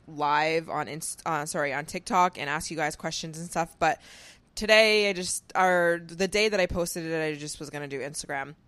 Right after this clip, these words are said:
The first question was, "Not sure if you discussed this already, but tips to stay on track during each cycle phase." Okay, so we need to first talk about the infradian rhythm. So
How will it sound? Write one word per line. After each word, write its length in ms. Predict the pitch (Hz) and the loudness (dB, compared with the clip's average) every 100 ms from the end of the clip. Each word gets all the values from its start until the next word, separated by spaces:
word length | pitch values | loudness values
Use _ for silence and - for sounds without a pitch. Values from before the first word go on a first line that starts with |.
| _ - | _ -10
The 80 | |
first 180 | 208 233 | -4 -2
question 280 | 240 226 226 | 0 -2 0
was, 180 | 196 190 | -2 2
"Not 160 | 196 | 2
sure 140 | 220 254 | 2 0
if 100 | 233 | -2
you 60 | |
discussed 380 | 196 196 - 190 | -6 -4 -2 -2
this 120 | 196 | -2
already, 320 | 196 175 170 170 | -2 0 0 0
but 160 | 170 | -4
tips 280 | - 214 - | -4 -6 -6
to 60 | 202 | -8
stay 280 | - 185 | 0 0
on 180 | - 175 | 2 -2
track 340 | 175 202 180 - | -2 -2 -2 -2
during 280 | 180 175 - | -4 -4 -6
each 320 | 190 - - | -8 -6 -6
cycle 460 | - 175 165 165 | -2 -2 0 -2
phase." 420 | 160 170 147 143 - | -2 -2 -2 -2 -4
Okay, 320 | - 175 139 | -4 -2 -2
so 240 | - 190 | 2 2
we 180 | 180 208 | 2 0
need 100 | 254 | -4
to 80 | 330 | -4
first 260 | 226 220 | -4 -2
talk 160 | 185 175 | -2 -2
about 200 | 175 175 | -2 -4
the 160 | 160 160 | -4 -8
infradian 440 | - 156 151 151 | -4 -4 -2 -4
rhythm. 320 | 147 143 147 | -6 -6 -8
So 320 | 170 180 160 | -4 0 0